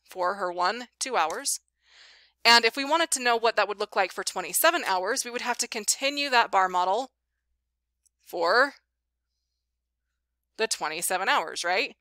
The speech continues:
And that can be really a tedious process,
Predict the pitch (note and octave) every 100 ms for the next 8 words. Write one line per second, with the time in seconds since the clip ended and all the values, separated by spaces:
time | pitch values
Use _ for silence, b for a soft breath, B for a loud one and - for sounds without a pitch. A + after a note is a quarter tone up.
0 | _ _ _ A#3 B3 D4 C#4+ A#3+ A3 B3
1 | C4+ C#4 C#4 C#4 C#4 C#4 C4+ C4+ B3 G3+
2 | - - A#3 A3 A3+ - F#3+ F3+ F#3+ G3+
3 | -